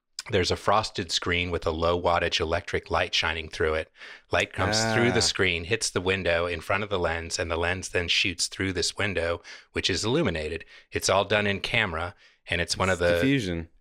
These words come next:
Speaker 1: It's, yeah, so it's, uh, it gives a beautiful texture, which is what, uh, could be likened to candlelight. Specifically for Dune, uh, Francis said he used the, um,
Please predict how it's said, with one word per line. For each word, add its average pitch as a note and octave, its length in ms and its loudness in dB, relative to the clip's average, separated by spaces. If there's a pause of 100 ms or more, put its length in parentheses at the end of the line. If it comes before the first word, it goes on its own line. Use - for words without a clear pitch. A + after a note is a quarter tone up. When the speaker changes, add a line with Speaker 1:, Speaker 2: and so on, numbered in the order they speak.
Speaker 1:
It's, - 340 -4
yeah, F2 280 4
so F#2 180 0
it's, - 240 -2
uh, E2+ 360 2 (520)
it - 120 -20
gives G#2 200 0
a G2+ 80 2
beautiful A#2 380 0
texture, F2+ 520 2
which E2 200 0
is D#2+ 280 -4
what, F2 420 -2
uh, D#2+ 340 0 (260)
could - 140 -4
be E2+ 80 -2
likened E2+ 360 0
to E2 60 -4
candlelight. D#2+ 760 -2 (280)
Specifically - 600 0
for - 160 -2
Dune, G#2 640 0
uh, E2+ 220 2
Francis - 420 -2
said F#2 140 0
he E2+ 60 -4
used F2 360 0
the, E2 260 2 (540)
um, D#2 480 -2